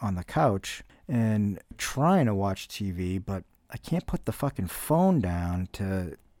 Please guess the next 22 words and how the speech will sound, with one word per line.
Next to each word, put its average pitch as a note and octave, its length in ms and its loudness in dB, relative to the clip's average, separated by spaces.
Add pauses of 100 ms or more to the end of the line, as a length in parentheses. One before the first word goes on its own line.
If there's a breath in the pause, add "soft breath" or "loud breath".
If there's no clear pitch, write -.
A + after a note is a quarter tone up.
(100)
give C3+ 160 0
my G2+ 280 0
undivided A2+ 560 2
attention F#2 680 -2
to F2+ 120 -6
her A2+ 480 2
and F2+ 220 -4
to F#2+ 340 -2 (160)
the - 80 -4
program G#2+ 540 2
we're F2+ 80 -4
watching, F2 440 -2
or G2+ 120 2
maybe B2+ 340 4
it's F#2 160 -4
a F2+ 60 -8
conversation A2+ 920 0
that F2+ 140 -4
we're F#2 80 -6
trying F2+ 300 -4
to D#2+ 60 -4
have. E2 500 -4